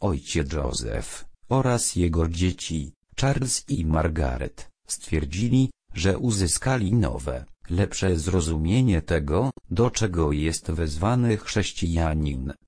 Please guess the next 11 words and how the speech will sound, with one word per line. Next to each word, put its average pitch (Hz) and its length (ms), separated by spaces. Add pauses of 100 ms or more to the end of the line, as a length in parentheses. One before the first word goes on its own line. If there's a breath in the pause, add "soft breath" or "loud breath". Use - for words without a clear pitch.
aby 87 360
poświęcić - 1000
swoje 76 420
ziemskie 76 680
życie 82 460
w 80 140
ofierze 85 580
i 76 240
na 80 200
służbę 82 580
Bogu. 67 560